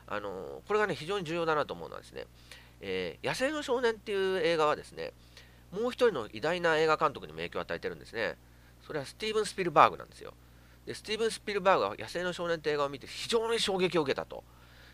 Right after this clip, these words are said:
で、その時にその言語学者の役、父親代わりになって狼少年を育てる言語学者の役をやったのがフランソワ・トリュフォー自身だったんですね。でもって、その時にそのスティーブン・スピルバーグは自分の父親のように思ったんですよ、トリュフォー監督のことを。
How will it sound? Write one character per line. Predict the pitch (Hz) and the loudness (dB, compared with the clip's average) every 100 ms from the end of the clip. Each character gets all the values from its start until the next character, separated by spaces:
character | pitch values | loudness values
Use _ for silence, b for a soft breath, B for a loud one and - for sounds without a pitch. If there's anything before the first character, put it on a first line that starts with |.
| - | -10
で、 | 160 | -6
そ | 202 | -2
の | 214 | -2
時 | 214 | -2
に | 127 | -2
そ | 117 | -6
の | 110 | -8
言 | 104 190 | -4 0
語 | 214 220 | 4 6
学 | 226 - | 4 2
者 | 135 | -4
の | 101 | -2
役、 | 92 - 117 | -6 -6 -10
父 | - - | -8 -2
親 | 208 214 | 0 2
代 | 214 | 6
わ | 170 | 4
り | |
に | 127 | 4
な | 113 | -2
っ | |
て | 104 | -2
狼 | 117 147 151 | -2 -2 -2
少 | 160 | -4
年 | 123 92 | -4 -8
を | |
育 | 87 110 117 | -10 -6 -4
て | 113 | -4
る | 90 | -4
言 | 110 160 | -4 -2
語 | 180 | 0
学 | 185 | 0
者 | - | 0
の | 110 | -6
役 | 92 113 | -6 -6
を | 139 | -6
や | 120 | -6
っ | |
た | - 160 | -2 -4
の | |
が | 127 | -2
フ | 131 | 0
ラ | 143 | 2
ン | |
ソ | 143 | 2
ワ・ | |
ト | 135 | -2
リ | 143 | -6
ュ | |
フ | 104 | -4
ォ | |
ー | 85 | -6
自 | 170 | -6
身 | 82 | -8
だ | |
っ | - | -14
た | - | -20
ん | |
で | |
す | - | -8
ね。 | 135 - B B B B B - | -6 -6 B B B B B -10
で | 170 | -6
も | 185 | -6
っ | |
て、 | - 127 B B - - | 0 -2 B B -20 -6
そ | 208 | -2
の | 220 | 2
時 | 214 | 0
に | 120 | -2
そ | - 120 | -8 -8
の | 113 107 101 | -8 -8 -10
ス | - | -10
テ | 185 | -10
ィ | |
ー | - - 151 | -10 -16 -10
ブ | 165 | -8
ン・ | |
ス | - | -6
ピ | 165 | -2
ル | |
バ | 156 | 2
ー | |
グ | 123 | 2
は | 92 | 0
自 | 143 | -4
分 | 190 247 | -6 -6
の | 220 | -6
父 | - - 285 | -6 -4 -2
親 | 339 330 | 0 -2
の | 320 | -4
よ | 311 302 | -4 -2
う | |
に | 131 | -2
思 | 110 107 | -2 -6
っ | |
た | - 87 | -4 -8
ん | |
で | 78 | -8
す | |
よ、 | 71 64 | -16 -12
ト | 80 | -12
リ | |
ュ | 82 | -10
フ | 69 | -12
ォ | |
ー | 78 | -14
監 | 73 | -18
督 | - | -18
の | 69 | -20
こ | - | -20
と | |
を。 | 60 | -20